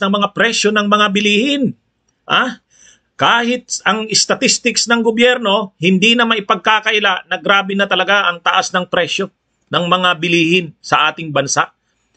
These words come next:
Sa inflation rate ng, ah, Agus-, nitong Agosto twenty twenty-three, umabot na po sa five point three percent. Kung hindi ako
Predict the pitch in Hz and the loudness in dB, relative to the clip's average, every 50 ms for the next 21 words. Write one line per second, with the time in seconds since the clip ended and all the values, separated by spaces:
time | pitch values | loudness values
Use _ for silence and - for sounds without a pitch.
0 | _ _ _ _ - - - 175 196 196 196 208 240 262 254 - 247 254 226 226 | _ _ _ _ -6 -2 -2 0 0 -2 -2 0 0 0 2 0 0 0 2 2
1 | 247 262 226 - _ _ _ _ _ _ _ _ _ _ _ - 160 190 208 214 | 2 0 0 -4 _ _ _ _ _ _ _ _ _ _ _ -2 0 0 0 0
2 | 214 214 208 202 202 202 196 196 196 202 196 190 - - - _ _ _ _ _ | 0 2 4 4 6 6 4 2 2 0 0 -2 -2 -4 -8 _ _ _ _ _
3 | _ _ _ - - 165 175 226 208 - - 180 185 - 220 220 - 185 190 190 | _ _ _ -4 -4 -2 0 0 0 0 0 -4 0 0 0 0 2 0 0 2
4 | 233 220 - - 233 220 220 - 208 202 202 202 196 196 196 196 196 196 190 - | 0 0 0 2 0 0 2 2 -2 -2 -2 -4 -4 0 0 0 0 0 -2 -2
5 | - 247 262 220 196 240 233 - 202 208 220 220 226 220 240 226 - - 226 220 | 0 2 2 4 2 0 2 2 2 4 4 4 2 2 -2 -4 -2 -4 -6 -4
6 | - 311 269 - 208 196 - 226 226 220 190 - - 233 226 233 233 - 214 240 | -2 -2 0 0 0 0 2 2 0 0 -2 -2 2 2 2 2 0 0 0 0
7 | 240 233 - 240 220 - - 302 311 269 226 _ _ _ _ _ _ _ _ _ | 0 0 0 -2 0 2 0 0 0 0 -6 _ _ _ _ _ _ _ _ _
8 | _ _ _ _ - - 214 233 247 262 247 247 254 254 262 | _ _ _ _ 0 4 4 4 4 4 4 2 2 2 -2